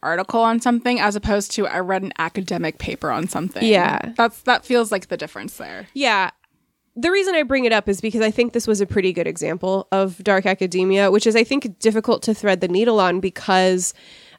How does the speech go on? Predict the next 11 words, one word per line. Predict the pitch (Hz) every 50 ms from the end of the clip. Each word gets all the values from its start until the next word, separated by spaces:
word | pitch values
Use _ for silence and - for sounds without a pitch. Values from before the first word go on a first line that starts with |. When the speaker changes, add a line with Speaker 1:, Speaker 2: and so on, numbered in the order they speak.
| -
Speaker 2:
much | 233 247 254 247 247 - -
like | 269 254 226 226 _ _
noir, | - 214 202 196 196 220 277 285 214 180 175 175 165 - - -
I | 214 214 208
think | - 220 220 214 233
it's | 214 208 -
something | - 226 208 202 - 196 196 196 196 190 190 170 -
that | 190 180 175 170 - -
was | - - 190 190 185 185 180 175 -
created | - - - 208 208 185 185 185 180 185 190 190 185 165 - -
organically, | - 190 180 175 175 165 165 151 160 180 190 214 214 - 277 277 285 285 302 311 302 269